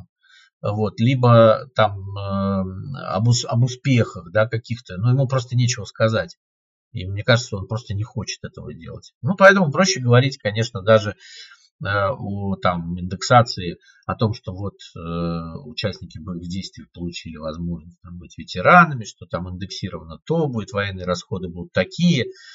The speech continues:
Вот, потому что, по сути, сказать что-то жизнеутверждающее, радостное и, э, то, что повлияет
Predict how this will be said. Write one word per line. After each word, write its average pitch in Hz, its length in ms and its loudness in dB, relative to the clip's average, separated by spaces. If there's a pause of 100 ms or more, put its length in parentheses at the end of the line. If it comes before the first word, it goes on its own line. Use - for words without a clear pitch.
(240)
Вот, 98 380 -6
потому 113 260 4
что, - 160 -6
по 123 160 4
сути, 117 460 -4 (480)
сказать 127 760 4 (100)
что-то 117 640 -2 (460)
жизнеутверждающее, 107 1160 2
радостное 92 800 0
и, 104 280 -4
э, 98 920 -2 (100)
то, 131 120 4
что - 360 -2 (180)
повлияет 117 640 4